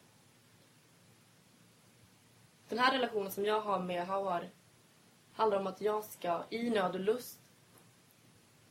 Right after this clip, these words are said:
föra min plikt vidare. Att berätta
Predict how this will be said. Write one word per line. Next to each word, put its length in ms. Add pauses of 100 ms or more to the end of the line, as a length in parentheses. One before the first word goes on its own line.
(140)
föra 360
min 160
plikt 280
vidare. 500 (640)
Att 140
berätta 600